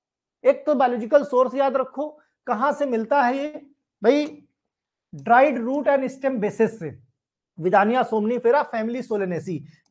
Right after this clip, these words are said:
फैमिली पूछी नहीं जाती, but तुमसे विदानिया सोमनीफेरा बायोलॉजिकल सोर्स जरूर पूछाता है, या विंटर चेरी के नाम से, विंटर चेरी बोलते हैं इसको,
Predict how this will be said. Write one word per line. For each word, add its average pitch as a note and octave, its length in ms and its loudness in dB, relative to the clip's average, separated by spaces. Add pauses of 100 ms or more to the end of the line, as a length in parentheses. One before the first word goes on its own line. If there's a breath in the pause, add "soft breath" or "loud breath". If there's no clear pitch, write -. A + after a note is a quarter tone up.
फैमिली C4 300 0
पूछी C4 300 -6
नहीं C4 160 -4
जाती, C#4+ 520 -4 (140)
but D4 240 6 (460)
तुमसे B3 300 6
विदानिया A#3 460 2
सोमनीफेरा B3 540 -2
बायोलॉजिकल A3 380 0
सोर्स A3+ 260 0
जरूर G#3 260 2
पूछाता E3+ 420 -2
है, C#4 200 2 (280 loud breath)
या C4+ 160 4
विंटर A#3+ 560 2
चेरी A#3+ 420 0
के G#3 100 -2
नाम D#3+ 240 -4
से, E3 260 -14 (380)
विंटर A#3+ 360 2
चेरी B3+ 300 -2
बोलते G3+ 300 2
हैं D#3+ 120 -8
इसको, G3+ 240 -14